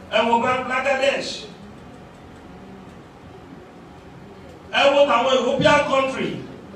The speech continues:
Even Senegal, ẹ wo, ẹ wo ti Egypt. Ẹ wo, mo sọ South Africa.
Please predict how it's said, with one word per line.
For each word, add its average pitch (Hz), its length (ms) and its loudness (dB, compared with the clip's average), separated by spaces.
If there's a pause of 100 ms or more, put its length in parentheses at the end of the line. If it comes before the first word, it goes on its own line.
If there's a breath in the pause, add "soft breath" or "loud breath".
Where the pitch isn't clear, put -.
Even - 280 -4
Senegal, 285 760 2
ẹ 208 140 0 (120)
wo, 185 300 -4
ẹ 214 160 0
wo 240 120 0
ti 240 100 -4
Egypt. 302 420 2 (2250)
Ẹ 254 120 -2
wo, 240 180 2
mo 220 120 -4
sọ 214 180 -2
South 226 240 2
Africa. 196 340 -2